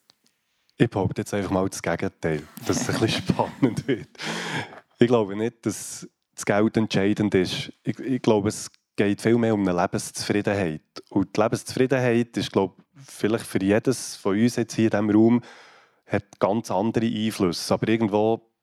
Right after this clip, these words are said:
die Gemeinsamkeit, die Liebe, ähm, Körperkontakt, alles, was dazugehört, glaube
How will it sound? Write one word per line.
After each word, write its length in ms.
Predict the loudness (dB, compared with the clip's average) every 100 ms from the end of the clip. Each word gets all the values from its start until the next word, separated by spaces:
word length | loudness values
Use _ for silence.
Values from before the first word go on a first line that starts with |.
| _ _ _ _
die 360 | -20 -20 -18 -20 _ _ _ -18 -2
Gemeinsamkeit, 1300 | 0 2 4 4 4 0 -2 -4 0 2 2 -2 -10 _ 2
die 40 |
Liebe, 920 | 6 6 4 2 2 4 4 2 -2 -6 -20 -20 -20 _ -6
ähm, 640 | 0 0 2 0 0 -4 -8 -12 -14 -20 _ _ _ _ _ -20 -8
Körperkontakt, 880 | 0 2 2 -4 -2 -4 0 -2 0
alles, 220 | 2 2
was 100 | 0
dazugehört, 640 | -2 0 2 4 2 0 2
glaube 260 | 0 0